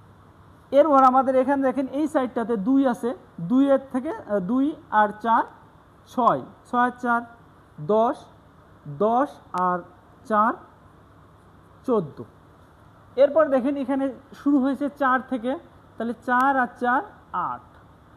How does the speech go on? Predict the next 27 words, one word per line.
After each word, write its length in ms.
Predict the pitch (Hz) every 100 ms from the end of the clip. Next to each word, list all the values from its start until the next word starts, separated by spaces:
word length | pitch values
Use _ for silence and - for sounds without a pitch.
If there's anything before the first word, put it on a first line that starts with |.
| - 208
আট 100 | 240 262
আর 80 | 262 -
চার 200 | 254 254 285 - - - 151 143
বারো, 300 | 180 156 135 127 - - - -
বারো 300 | 151 202 220 240
আর 80 | 233 -
চার 180 | 254 403 - - _ _ _ _
ষোলো। 300 | - 233 196 123 - _ _ _
তো 40 | 233 - 185
আমাদের 300 | 208 277 294 220
বোল্ট 220 | 196 247 269
হচ্ছে 220 | 262 - 240 339 - - -
ষোলোটা। 400 | 240 220 170 - - _ _
তো 40 | - -
আমরা 220 | 208 220 240 392
প্রথম 260 | - 226 254 247
যদি 180 | 269 247 262 - 220
এক 60 | - 233
টাইট 200 | 226 214 196
দিই, 120 | 254
এরপরে 280 | 208 - 202 180 170
দুই, 160 | 202 127 - _ - _ _ _ - -
তিন, 220 | 277 294 339 392 - _ _ -
চার, 240 | 220 131 - - _ -
পাঁচ, 260 | 247 269 285 - - -
ছয়, 220 | 240 190 185
এভাবে 240 | 240 277